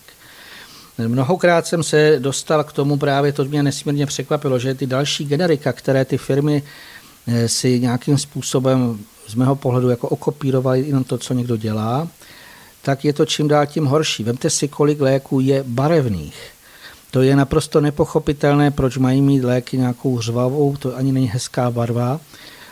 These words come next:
A to, co jsem se dostal, eh, je to, nebudu jmenovat ten lék, samozřejmě nechci proti nikomu nic, aby tady to bylo něco špatného, ale to nechám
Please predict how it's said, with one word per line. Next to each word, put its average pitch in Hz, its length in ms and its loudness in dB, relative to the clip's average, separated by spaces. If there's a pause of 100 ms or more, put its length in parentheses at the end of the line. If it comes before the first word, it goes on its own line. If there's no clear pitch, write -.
A 120 80 -8
to, 143 120 -2
co 147 340 2
jsem 143 200 -2
se 151 160 0
dostal, 143 540 0
eh, - 640 -10 (400)
je 127 120 2
to, 135 240 0
nebudu 127 320 2
jmenovat 135 340 2
ten 135 180 2
lék, 135 220 0
samozřejmě 131 500 0
nechci 123 420 -4 (340)
proti 110 420 -10 (120)
nikomu 123 440 -2
nic, 120 320 -4 (500)
aby 117 160 -6
tady 117 220 -4
to 113 100 -10
bylo 117 120 -2
něco 120 200 -4
špatného, 127 580 -2
ale 135 160 0
to 131 180 -6
nechám 135 500 -2